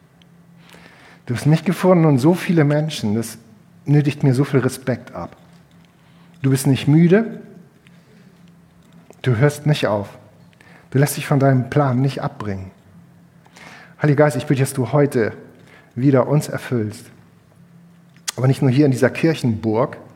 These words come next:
sondern auf der ganzen weiten Welt. Menschen durch dein Wort rettest, nach Hause bringst, zu dir ziehst. Ich möchte mal ein Wort weitergeben, einen Eindruck, den ich habe.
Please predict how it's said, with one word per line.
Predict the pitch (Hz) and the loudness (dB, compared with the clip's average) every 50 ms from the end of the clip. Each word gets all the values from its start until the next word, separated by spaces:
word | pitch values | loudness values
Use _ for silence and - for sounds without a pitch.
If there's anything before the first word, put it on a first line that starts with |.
| - - - - - - - - - - - - | -20 -20 -20 -20 -20 -20 -20 -20 -20 -20 -20 -8
sondern | - - 131 131 | -2 0 0 0
auf | 113 - | 0 0
der | - 113 | -2 0
ganzen | 120 127 127 143 135 - 127 117 | 2 2 0 0 -2 -4 -4 0
weiten | 110 113 113 117 113 113 101 | 2 2 0 0 0 -2 -2
Welt. | 110 107 107 107 131 135 - - - - - _ _ - - - - - - - _ - - - - - - - | 0 -2 -2 -2 -6 -10 -14 -20 -20 -20 -20 _ _ -20 -20 -20 -20 -20 -20 -20 _ -20 -20 -20 -20 -20 -6 0
Menschen | 120 139 143 143 - - 127 | 2 2 2 2 0 -2 0
durch | 123 113 - - | 0 -2 -2 0
dein | - 123 123 135 131 120 110 101 | 0 0 2 2 2 2 2 2
Wort | 113 113 110 104 104 - - - - - - - - - | 2 2 2 0 -2 -6 -12 -18 -20 -20 -20 -20 -10 -6
rettest, | 107 107 104 - - - - - - - - - - - | -6 -6 -6 -6 -10 -10 -10 -14 -16 -18 -20 -16 -2 -2
nach | - - - | -2 0 2
Hause | 180 180 160 117 117 | 2 2 4 2 0
bringst, | 101 - 98 90 85 78 - - - - - - - - - - - - - - | -2 -2 -4 -6 -6 -8 -10 -14 -16 -18 -20 -20 -20 -20 -20 -20 -20 -20 -20 -16
zu | - - - 131 | -6 0 2 2
dir | 117 117 113 | 2 2 0
ziehst. | - - - 113 101 - - - - - - - - - - - - - - - - - - - - - - - _ _ _ _ _ _ - - - - _ _ _ _ _ - _ _ - _ - _ _ - - - - - - - _ _ _ _ _ _ _ _ - - - - - - - - - - _ _ _ _ - 139 - - _ - - 113 110 95 - - - - _ _ _ | -2 -2 -2 -4 -4 -4 -10 -14 -16 -20 -20 -20 -20 -20 -20 -20 -20 -20 -20 -20 -20 -20 -20 -20 -20 -20 -20 -20 _ _ _ _ _ _ -20 -20 -20 -20 _ _ _ _ _ -20 _ _ -20 _ -20 _ _ -20 -20 -20 -20 -20 -20 -20 _ _ _ _ _ _ _ _ -20 -20 -20 -20 -20 -20 -20 -20 -20 -20 _ _ _ _ -14 -14 -14 -10 _ -4 -4 -4 -6 -8 -12 -18 -20 -20 _ _ _
Ich | _ - | _ -14
möchte | 147 143 - 165 | -12 -10 -4 0
mal | 165 156 147 | 2 2 2
ein | 143 131 117 | 2 -2 -2
Wort | 113 135 147 156 156 - 127 | 0 2 2 2 0 0 0
weitergeben, | 131 123 117 123 113 104 117 120 120 123 | 0 0 0 -2 -4 -4 -2 -4 -4 -2
einen | 117 117 113 | -4 -6 -2
Eindruck, | 120 131 147 156 139 127 127 - | 0 2 2 4 4 2 0 0
den | - 110 104 | 0 0 0
ich | 104 101 - - | 0 -4 -6 -8
habe. | 98 95 98 98 123 147 | -8 -8 -6 -6 -8 -10